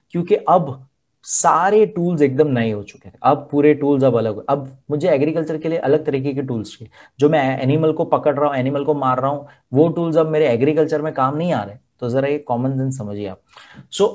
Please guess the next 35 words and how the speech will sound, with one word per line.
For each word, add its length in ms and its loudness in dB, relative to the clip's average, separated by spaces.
it 400 2
included 400 6
short, 680 2
long 380 2
heads 260 0
of 100 -4
axe, 420 -4
अलग-अलग 400 4
साइज 320 0
के 100 -6
axe, 300 -2
made 220 4
of 40 -4
polished 760 4
stone। 200 0
अब, 140 4
अब 220 0
पॉलिश, 380 6
पहले 340 2
के 100 0
टूल्स 240 0
एकदम 340 0
खाली 240 0
पत्थर 320 0
का 100 -2
शेप 320 -2
थोड़ा 140 2
सा 120 -4
दे 200 2
दिया 160 0
हमने, 160 -4
बस 200 -4
शार्प 380 -2
है 60 -4
बस। 220 -8